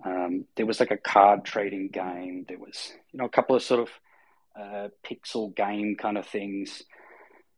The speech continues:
but I never really paid much attention to it. Um, and of course, those projects were really the darlings of the now famous sort of N F T traders.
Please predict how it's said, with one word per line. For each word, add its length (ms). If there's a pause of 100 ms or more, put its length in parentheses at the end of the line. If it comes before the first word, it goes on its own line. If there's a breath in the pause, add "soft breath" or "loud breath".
(140)
but 120
I 60
never 320
really 280
paid 380
much 300
attention 460
to 160
it. 120 (760 loud breath)
Um, 460 (680)
and 100
of 100
course, 440 (460)
those 420
projects 560
were 100
really 400
the 140
darlings 880
of 300 (500)
the 100
now 540 (260)
famous 500
sort 260
of 100 (160)
N 120
F 200
T 180
traders. 640